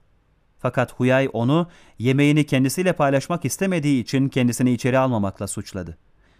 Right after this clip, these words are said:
Bu Ka'b'ı o kadar sinirlendirdi ki kapıyı açtı. Huyay şöyle dedi.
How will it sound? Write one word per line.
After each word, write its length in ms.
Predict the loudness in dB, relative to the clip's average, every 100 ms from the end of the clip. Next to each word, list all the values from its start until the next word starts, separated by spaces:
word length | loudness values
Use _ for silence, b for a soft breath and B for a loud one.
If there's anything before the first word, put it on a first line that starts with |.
| _
Bu 300 | -2 0 -2 -2
Ka'b'ı 320 | 0 0 0
o 180 | -2 -2
kadar 300 | 0 0 0
sinirlendirdi 760 | 0 0 2 0 -2 -4 -6
ki 240 | -2 -2 -2
kapıyı 360 | -6 -4 -6
açtı. 340 | -6 -10 -14 -18 _ _ -2
Huyay 340 | 0 2 -2
şöyle 400 | -4 -4 -2 -4
dedi. 240 | -8 -10